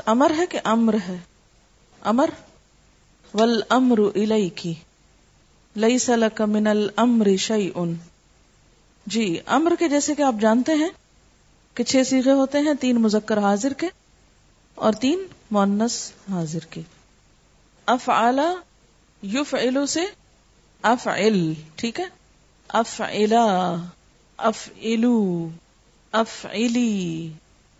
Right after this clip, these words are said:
افعلا، افعلنا۔ ٹھیک؟ اس میں ترجمہ کیا ہوگا اس کا؟ افعل، متعدی کا معنی کیجئے۔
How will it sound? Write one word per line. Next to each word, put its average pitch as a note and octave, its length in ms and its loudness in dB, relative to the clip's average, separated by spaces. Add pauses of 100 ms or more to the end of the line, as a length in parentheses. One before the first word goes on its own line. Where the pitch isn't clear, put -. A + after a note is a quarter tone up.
(460)
افعلا، F#3+ 1080 -2 (840)
افعلنا۔ F#3+ 640 -2 (800)
ٹھیک؟ - 320 -12 (1000)
اس B3 200 -2
میں B3+ 200 0 (120)
ترجمہ A3 380 2
کیا B3+ 180 2
ہوگا A#3+ 260 2
اس A#3 200 -2
کا؟ C#4 100 -8 (800)
افعل، B3 480 0 (680)
متعدی A#3 420 2
کا C4+ 120 0
معنی A#3 220 2 (100)
کیجئے۔ A#3+ 280 -4